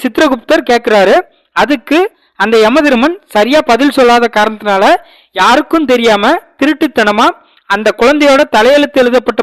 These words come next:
புத்தகத்தை படிக்கிறாரு. அந்த புத்தகத்துல என்ன எழுதிருந்துச்சு, கடைசியா அந்த குழந்தைக்கு என்னாச்சு, இதுதான் இந்த படத்தோட கதை. இந்த படத்தை வசந்த்குமார் டைரக்ட் பண்ணியிருக்காரு. இந்த படத்துல பிரீதம், காவ்யா, விலாஸ் குலகர்ணி,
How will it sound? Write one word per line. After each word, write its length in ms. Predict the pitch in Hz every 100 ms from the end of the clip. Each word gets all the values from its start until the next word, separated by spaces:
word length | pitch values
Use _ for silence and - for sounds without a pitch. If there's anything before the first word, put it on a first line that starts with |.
| -
புத்தகத்தை 500 | - 254 233 - 254 370 - _ _ 202
படிக்கிறாரு. 540 | 262 262 262 196 254 370 - _ _ 185
அந்த 120 | 202 -
புத்தகத்துல 540 | 247 240 311 262 240 269 359 - _ _ 190 247
என்ன 100 | 330 269
எழுதிருந்துச்சு, 560 | 254 233 226 202 247 349 - _ _ _
கடைசியா 440 | 208 277 247 285 330 370 226
அந்த 120 | 220 240
குழந்தைக்கு 380 | 277 285 247 285
என்னாச்சு, 420 | 233 262 220 220 311 - _ _ _ 202
இதுதான் 260 | 233 320
இந்த 100 | 269 -
படத்தோட 300 | 226 240 294 262 208
கதை. 160 | 208 330 - _ _ 180
இந்த 100 | 180 -
படத்தை 340 | 269 285 302 349 - _ _ _
வசந்த்குமார் 640 | 190 214 349 320 269 269 311 214
டைரக்ட் 280 | 233 262 254
பண்ணியிருக்காரு. 460 | 240 220 202 208 359 - _ _ -
இந்த 120 | 185 -
படத்துல 320 | 233 277 277 330 - _ _ _ 233
பிரீதம், 420 | 277 262 285 359 - _ _ -
காவ்யா, 380 | 226 254 262 285 349 - _ _ -
விலாஸ் 280 | 233 320 -
குலகர்ணி, 440 | 277 254 247 233